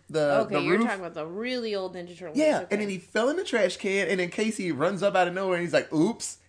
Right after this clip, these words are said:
Speaker 1: He
Speaker 2: Yeah, yeah,
Speaker 1: fucking
Speaker 2: yeah.
Speaker 1: says, "Oops," and turns that bitch on, and you see, like, Shredder's helmet get smushed. That man was dead.
Speaker 2: Yeah.
Speaker 1: Apparently, they found his mangled body and then used some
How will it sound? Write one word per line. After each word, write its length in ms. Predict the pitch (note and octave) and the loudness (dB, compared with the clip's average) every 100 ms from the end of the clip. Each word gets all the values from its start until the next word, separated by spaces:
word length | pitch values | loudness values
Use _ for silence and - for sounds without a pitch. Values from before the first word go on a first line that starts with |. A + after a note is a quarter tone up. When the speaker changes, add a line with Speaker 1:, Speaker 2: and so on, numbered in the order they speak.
| _ | _
Speaker 1:
He 180 | - D4+ | -2 4
Speaker 2:
Yeah, 60 | A3 | 12
yeah, 80 | A3 | 12
Speaker 1:
fucking 160 | D4+ F3+ | 12 10
Speaker 2:
yeah. 60 | D3+ | 10
Speaker 1:
says, 220 | C4 A3+ - | 10 10 8
"Oops," 280 | C#4 - - _ | 6 6 -4 _
and 120 | F3 | -4
turns 200 | F3 A#3 | 0 0
that 180 | G#3+ E3+ | 0 4
bitch 240 | G3 G3 | 4 4
on, 160 | F#3+ F3 | 2 2
and 100 | E3+ | -2
you 140 | E3+ | -6
see, 220 | E3 F3+ F3 | -6 -2 0
like, 120 | D3+ | 0
Shredder's 360 | - E3+ C#3+ | -4 -6 -6
helmet 260 | - D#3+ A2+ | -4 -4 -6
get 120 | A#2+ | -8
smushed. 380 | - C#3+ B2 - - _ _ - | -8 -8 -8 -10 -18 _ _ 4
That 200 | A#3 G#3 | 4 4
man 180 | C3 | -2
was 120 | E2+ - | -6 -14
dead. 540 | - E3+ D#3+ A#2+ D#3 _ G3 | -4 0 2 0 -8 _ -14
Speaker 2:
Yeah. 280 | G3+ D3+ D3+ _ _ _ | -12 -12 -14 _ _ _
Speaker 1:
Apparently, 560 | - B2 F#3 D#3+ C#3+ C3 | -12 -4 -2 -2 -2 -6
they 200 | - A#2+ | -6 -8
found 320 | A#2 C#3+ B2 | -2 -2 -2
his 120 | B2 A#2 | -6 -8
mangled 420 | A#2+ B2 A#2+ G#2+ | -6 -6 -6 -4
body 340 | C3 B2 A#2 | -2 -2 -4
and 80 | A2 | -8
then 160 | G2 G2 | -10 -10
used 240 | G#2+ G2+ | -12 -12
some 160 | - | -16